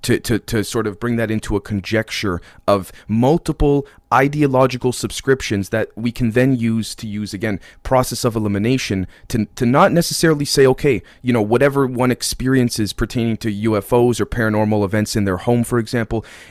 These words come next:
it's not to say that it is one trillion percent absolutely, for example, uh, option A. But rather, it's not so much saying what it is, but using process of elimination to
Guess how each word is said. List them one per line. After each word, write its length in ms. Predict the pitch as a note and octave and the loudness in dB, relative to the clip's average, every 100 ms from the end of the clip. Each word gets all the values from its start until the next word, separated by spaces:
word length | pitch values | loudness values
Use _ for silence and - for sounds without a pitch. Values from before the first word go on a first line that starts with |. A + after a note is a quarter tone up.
| _ - | _ -2
it's 240 | C#3 - | -2 0
not 240 | C#3+ D#3+ - | 4 4 2
to 80 | C#3+ | -2
say 320 | - C#3+ C3 | 2 2 4
that 180 | B2 A#2+ | 2 2
it 80 | |
is 240 | A2+ G#2+ - _ - | 0 -4 -8 _ -12
one 340 | A#2 B2 C3 | -2 2 2
trillion 440 | B2 C3+ C3 B2 A#2 | 2 2 4 4 2
percent 580 | A2+ - - A2+ G#2+ - - - A#2 | 0 -2 0 0 -2 -8 -20 -6 -2
absolutely, 640 | C3+ - B2 B2 F#2 A2+ | 0 -2 -2 0 0 -4
for 180 | - G#2+ | -4 -4
example, 500 | G#2 A2+ G#2 G#2+ G2 - - - | -2 -4 -2 -2 -4 -8 -8 -2
uh, 160 | G2+ - | 0 2
option 420 | A#2+ B2 - G#2+ - | 2 2 0 0 0
A. 260 | G2+ D#2 - - _ | -2 -2 -8 -20 _
But 360 | - G#2 A#2+ - - | -4 2 2 0 -8
rather, 500 | A#2 B2+ A#2+ A#2+ A2+ - _ | 0 0 2 0 -2 -8 _
it's 220 | B2 - | -6 0
not 240 | B2 C3+ - | 2 2 2
so 160 | D3+ | 0
much 260 | C#3 B2+ - | 0 0 0
saying 300 | - A#2+ A2 | 0 2 2
what 160 | A2 G#2+ | 2 0
it 100 | - | 0
is, 280 | A#2+ D3 - | 0 -2 -2
but 160 | A#2 | -2
using 320 | G#2+ A#2+ A#2 | 0 -2 0
process 440 | G#2+ - A#2+ - A#2 | -2 0 0 0 -4
of 120 | A2+ | -2
elimination 640 | G#2+ G#2 G#2 G#2+ G#2 B2 G#2+ | 0 0 2 0 -2 -4 -4
to 300 | - G#2+ | -2 -4